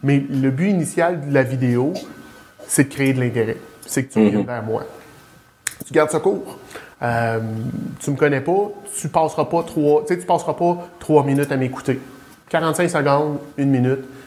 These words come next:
Speaker 1: c'est pas mal le maximum que tu vas, pas le maximum de temps que tu vas m'accorder.
Speaker 2: Puis là, je sais pas pourquoi je vois plus du tout sa, sa question. Ah oui, OK, j'utilise la vidéo souvent pour mes clients actuels.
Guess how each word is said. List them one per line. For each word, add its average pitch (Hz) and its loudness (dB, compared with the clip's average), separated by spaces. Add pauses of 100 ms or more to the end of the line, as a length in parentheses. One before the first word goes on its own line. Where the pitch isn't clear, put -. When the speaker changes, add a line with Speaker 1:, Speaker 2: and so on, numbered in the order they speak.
Speaker 1:
c'est 139 -4
pas 127 2
mal 131 0
le 123 2
maximum 120 -2
que 120 -4
tu 117 -8
vas, 117 2
pas 127 -2
le 156 0
maximum 170 2
de 147 4
temps 135 -4
que - -10
tu - -14
vas 135 2
m'accorder. 123 -2 (1000)
Speaker 2:
Puis 104 -8
là, 139 8
je 127 6
sais 113 -2
pas 135 4
pourquoi 139 2
je 117 -6
vois 98 6
plus - -2
du 107 0
tout 147 0
sa, 92 2
sa - -2
question. 127 2
Ah 147 8
oui, 156 6
OK, 139 4
j'utilise 127 2
la 123 10
vidéo 120 2
souvent 139 4
pour 127 -4
mes 110 0
clients 123 4
actuels. 123 4